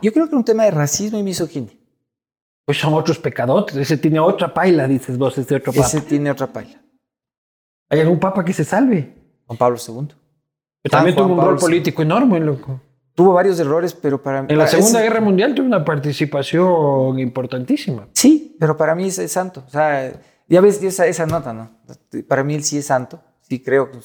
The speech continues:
Speaker 1: eh, sí creo que es, es capaz de hacer
Speaker 2: Aquí
Speaker 1: milagros
Speaker 2: San
Speaker 1: de que
Speaker 2: Freire
Speaker 1: tiene fe.
Speaker 2: determina quién se va al infierno y quién se va al cielo. A ver, de los, de los presidentes nuestros, a ver, Gustavo.
Speaker 1: Al cielo directo.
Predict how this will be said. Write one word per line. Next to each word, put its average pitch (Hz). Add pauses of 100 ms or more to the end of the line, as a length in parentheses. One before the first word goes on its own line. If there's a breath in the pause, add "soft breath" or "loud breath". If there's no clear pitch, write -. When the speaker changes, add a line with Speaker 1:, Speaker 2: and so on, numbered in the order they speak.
(140)
Speaker 1:
eh, 110
sí 131
creo 131
que 131
es, -
es -
capaz 135
de 135
hacer 131
Speaker 2:
Aquí 135
Speaker 1:
milagros 226
Speaker 2:
San 202
Speaker 1:
de -
que 220
Speaker 2:
Freire 233
Speaker 1:
tiene 202
fe. 190
Speaker 2:
determina 190
quién 208
se 214
va 208
al 208
infierno 226 (280)
y 156
quién 190
se 180
va 180
al 170
cielo. 160 (760)
A 170
ver, 226
de 208
los, 196
de 202
los 196
presidentes 208
nuestros, 220
a 202
ver, 220 (280)
Gustavo. 240
Speaker 1:
Al 139
cielo 131
directo. 110